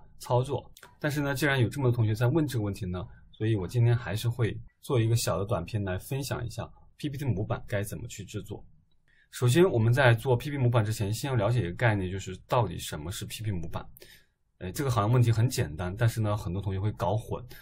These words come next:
这里搞混的一个核心的点就是在于，很多同学错误地把模板认为是模板。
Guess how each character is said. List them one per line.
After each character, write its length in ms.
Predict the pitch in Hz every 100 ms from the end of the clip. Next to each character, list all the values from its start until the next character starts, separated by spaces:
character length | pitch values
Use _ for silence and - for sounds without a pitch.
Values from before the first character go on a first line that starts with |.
| -
这 100 | -
里 120 | 139 123
搞 160 | 120
混 160 | 127 104
的 100 | 107
一 60 |
个 120 | 110 107
核 220 | - 101
心 160 | 139
的 80 | 131
点 160 | 110 82
就 140 | 101
是 80 | 95
在 160 | 110 92
于， 200 | 85 87 - -
很 180 | - 107
多 80 |
同 160 | 127 127
学 160 | 120 117
错 240 | - 156
误 80 | 123
地 80 | 98
把 240 | 90 78 - - -
模 220 | 98 113
板 200 | 131 - - - _ _ _ _ _
认 200 | 147 131
为 100 | 101
是 260 | 104 110 -
模 260 | - 90 104
板。 180 | 117